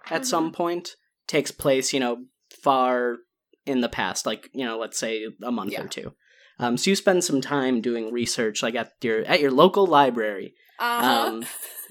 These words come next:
Speaker 1: <laughs> just, you know, using the early <laughs> internet to, to do some research on the, um,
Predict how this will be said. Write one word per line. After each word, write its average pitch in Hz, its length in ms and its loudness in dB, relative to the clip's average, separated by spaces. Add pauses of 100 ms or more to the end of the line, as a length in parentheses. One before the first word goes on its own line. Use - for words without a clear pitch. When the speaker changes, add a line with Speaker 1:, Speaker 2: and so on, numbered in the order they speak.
(140)
Speaker 1:
<laughs> - 600 -6
just, 143 300 0 (120)
you 156 160 -4
know, 127 280 0
using 156 420 2
the 147 140 4
early 151 280 8
<laughs> 165 60 10
internet 139 500 6
to, 127 360 0
to 147 120 -2
do 135 160 -4
some 131 220 -2
research 127 420 -2
on 123 240 -2
the, 123 260 -2 (320)
um, 120 440 -4